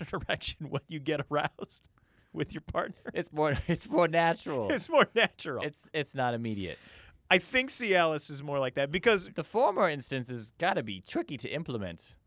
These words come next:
Speaker 1: I think so, 'cause you gotta really
Speaker 2: Oh.
Speaker 1: plan out your sex.
Speaker 2: Yeah, like, "Oh, p-, ready? You up? One moment."
Speaker 1: Like, let her keep sleeping, take the pill, half hour later, tap, tap, you up. Yeah.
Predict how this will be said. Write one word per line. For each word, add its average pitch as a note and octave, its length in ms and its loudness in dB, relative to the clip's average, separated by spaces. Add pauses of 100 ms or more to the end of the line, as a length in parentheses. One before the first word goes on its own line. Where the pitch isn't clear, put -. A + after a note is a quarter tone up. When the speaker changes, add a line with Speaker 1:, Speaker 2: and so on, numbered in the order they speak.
(220)
Speaker 1:
I F3+ 120 4
think G#4 200 -2
so, F#3+ 140 -2
'cause G3+ 220 -2
you A3 80 0
gotta B3 180 8
really F#3+ 420 6
Speaker 2:
Oh. F3 80 6
Speaker 1:
plan G3 200 8
out D#3 160 2
your A#2 80 -8
sex. C#4 320 2
Speaker 2:
Yeah, A2+ 160 0
like, A2 260 -4
"Oh, D#3 300 2
p-, - 120 -16 (300)
ready? G#3 400 -2 (260)
You D3 220 0
up? A#3+ 180 6 (760)
One B2+ 180 -2
moment." F#3+ 540 -2 (1300)
Speaker 1:
Like, D#3 420 -2 (220)
let E3+ 220 2
her F#3+ 120 2
keep F3+ 220 -6
sleeping, B2+ 520 -2
take C#3+ 260 -4
the C#3 60 -10
pill, A#2+ 400 -2
half C3+ 260 -2
hour A#2+ 200 0
later, A2+ 440 -6
tap, A#2+ 260 -2
tap, A2+ 240 -8
you A#2 240 -6
up. - 300 -12 (720)
Yeah. A2 240 0